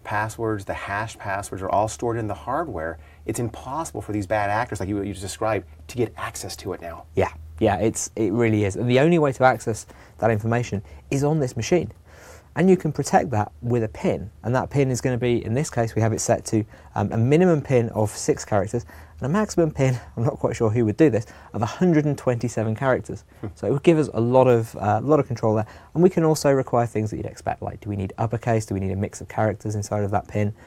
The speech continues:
Speaker 2: Um, and that pin is only ever, remember, gonna work on that one device.
Speaker 1: Mm-hmm.
Speaker 2: So accessing that one device to get access to those credentials, uh, sorry, to those authentication tokens, then requires you won't need to pa-, enter the password again, but also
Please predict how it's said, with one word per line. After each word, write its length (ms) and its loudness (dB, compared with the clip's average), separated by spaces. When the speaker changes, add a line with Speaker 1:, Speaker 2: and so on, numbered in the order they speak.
Speaker 2:
Um, 180 -2
and 100 -2
that 120 -2
pin 160 0
is 180 -4
only 340 0
ever, 380 0
remember, 460 0
gonna 180 -2
work 280 -2
on 80 -8
that 140 -8
one 280 -2
device. 480 -4
Speaker 1:
Mm-hmm. 140 -6
Speaker 2:
So 180 -20
accessing 560 0
that 160 -2
one 180 4
device 340 4
to 80 -4
get 100 -2
access 360 -4
to 80 -4
those 100 0
credentials, 560 -2
uh, 160 0
sorry, 240 0
to 80 -16
those 320 2
authentication 600 -2
tokens, 400 -4
then 160 0
requires 420 -2
you 100 -2
won't 320 2
need 120 -4
to 80 -14
pa-, 200 -6
enter 220 -6
the 60 -4
password 420 -4
again, 260 -2
but 160 6
also 340 4